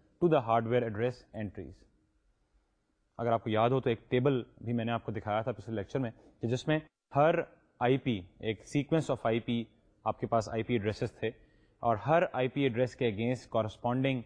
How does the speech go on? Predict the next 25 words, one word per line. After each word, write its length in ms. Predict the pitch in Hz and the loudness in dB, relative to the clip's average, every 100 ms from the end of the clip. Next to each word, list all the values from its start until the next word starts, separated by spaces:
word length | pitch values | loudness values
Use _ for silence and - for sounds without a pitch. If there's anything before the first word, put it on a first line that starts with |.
| - - _ | -12 -20 _
جو 120 | 110 | -2
آپ 140 | 110 107 | 0 0
کا 100 | 123 | -2
Ethernet 680 | - 156 - 127 113 95 - _ _ _ - | -2 -2 -2 -2 -4 -6 -14 _ _ _ -4
forty-eight 640 | 113 - 113 117 117 - | -4 -2 0 0 0 -2
bit 200 | 110 - - _ _ - | -4 -4 -14 _ _ -2
hardware 340 | 127 131 139 | 2 4 4
address 200 | 117 117 113 | 4 0 -2
جو 80 | 113 | -4
تھا، 160 | 113 117 - _ - | -4 -6 -10 _ 0
that 260 | 120 120 123 | 0 4 4
was 100 | 120 - - _ - | 2 0 -14 _ -10
present۔ 240 | 101 87 82 - _ _ _ _ _ _ _ _ _ _ _ 107 | -8 -8 -12 -20 _ _ _ _ _ _ _ _ _ _ _ -12
So 40 | - | 0
table 220 | 143 156 | 2 4
lookup، 220 | 151 156 156 - _ _ _ 127 | 2 2 0 -2 _ _ _ -4
what 160 | 117 123 | 0 2
you 80 | |
do 120 | 139 160 | 4 6
is 100 | 156 - - - 139 | 6 0 -20 -2 0
every 240 | 147 156 | 2 4
machine 520 | 156 139 - 135 143 143 - - | 4 0 0 0 0 -4 -8 -6
actually 380 | 127 - 139 131 | -6 -2 0 2
maintains 580 | 120 117 127 131 139 139 | 0 0 0 2 2 0
its 420 | 120 - 117 - | -2 -6 -6 -6